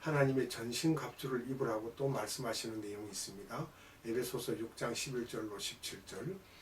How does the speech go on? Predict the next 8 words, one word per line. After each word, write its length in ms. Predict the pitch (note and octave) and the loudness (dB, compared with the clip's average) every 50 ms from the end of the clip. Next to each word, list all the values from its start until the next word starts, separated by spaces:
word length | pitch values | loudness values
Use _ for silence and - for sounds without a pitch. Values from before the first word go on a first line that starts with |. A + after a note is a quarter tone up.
| - - - - - - - - - | -16 -14 -14 -14 -16 -16 -16 -14 -6
"마귀의 440 | A2+ A2 B2 C3+ C3+ C#3 C3+ C3 C3 | -2 4 4 6 8 10 10 10 10
계계를 460 | - C3 B2 A#2+ C3 A#2+ B2+ A#2+ A#2 | 10 8 8 8 8 8 8 6 6
능히 260 | B2 B2+ B2+ B2 A#2+ | 4 4 4 4 2
대적하기 640 | A#2+ - A#2 A2+ B2 A#2 - - A#2+ A#2 A#2 A2+ A2 | 2 2 2 2 2 0 -2 -2 -4 -2 0 2 2
위하여 300 | A#2 A2+ A2+ A2+ A2+ A2 | 2 4 4 2 2 2
하나님의 500 | - C#3 C#3+ C3+ B2+ B2+ B2 B2 A#2 - | 2 4 4 4 4 4 2 0 0 0
전신갑주를 840 | - A2 G#2+ G#2 - C3+ C3 B2+ A#2+ A#2 - - A#2 A#2 A2+ G#2+ A2+ | -2 -6 -6 -4 -4 -2 -2 0 -2 -2 -2 -4 -2 -2 -2 -2 -4
입으라. 280 | A2+ - - A2 - | -8 -8 -8 -8 -8